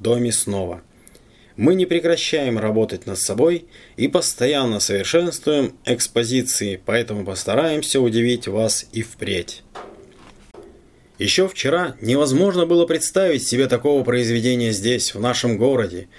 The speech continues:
недалеко от светских тусовок столицы, но мы смогли реализовать все это благодаря вере и трудолюбию людей.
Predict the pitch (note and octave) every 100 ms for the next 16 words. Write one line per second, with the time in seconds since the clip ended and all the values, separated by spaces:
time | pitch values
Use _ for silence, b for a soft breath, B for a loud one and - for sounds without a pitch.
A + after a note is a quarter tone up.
0 | B B G2+ A#2+ C#3+ D3 E3+ E3+ - A#2+
1 | D#3+ - - B2+ - A#2+ - D3 C3+ -
2 | - B2 E3 - - F#2+ - B B B
3 | A2+ C3+ F3+ - G#2+ D3+ G3 F#3+ D#3 C#3+
4 | C3+ C#3 C#3+ C#3 - A#2+ B2 B2 - G2
5 | A2 A#2 A#2+ A#2+ G2 F#2 E3 E3 D3 -
6 | G#2+ A2+ A2 G#2+ G#2 A#2+ B2+ A#2+ A#2 A2
7 | G2 G2+ F#2 -